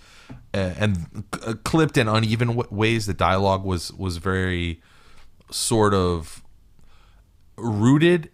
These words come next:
and real, while at the same time being a little, um, a little ethereal. Like, these characters wouldn't be talking this way. This is clearly, you know, Raising Arizona levels of, like, of, of, <laughs> of overwritten dialogue,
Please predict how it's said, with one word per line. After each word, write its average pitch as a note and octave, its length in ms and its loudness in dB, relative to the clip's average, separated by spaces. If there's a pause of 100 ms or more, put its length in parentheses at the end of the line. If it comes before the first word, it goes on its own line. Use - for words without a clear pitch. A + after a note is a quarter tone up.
and G2 260 0
real, B2+ 340 2
while F#2+ 220 0
at G2+ 100 -2
the G2+ 80 -6
same G#2+ 260 -2
time A2+ 280 -2
being G2 300 -2
a F#2+ 60 -2
little, F#2 360 -2
um, E2 320 -2 (400)
a G#2 60 -8
little G#2+ 260 2
ethereal. A#2+ 640 -2
Like, - 360 -6 (420)
these F#2+ 300 -2
characters D#2+ 460 -6
wouldn't D#2 220 -6
be D#2 100 -8
talking D#2 440 -12
this - 180 -6
way. E2 200 -2
This - 240 -8
is D#2 160 -10
clearly, F2+ 580 -6 (400)
you F#2 140 -2
know, D2+ 300 -4 (360)
Raising F#2 500 0
Arizona E2+ 520 0
levels E2 480 -2
of, D#2+ 240 -4
like, D#2+ 360 -2
of, E2 340 -6
of, D#2+ 360 -6 (120)
<laughs> - 0 - (120)
of G#2+ 400 2
overwritten F#2+ 480 2
dialogue, F#2 520 2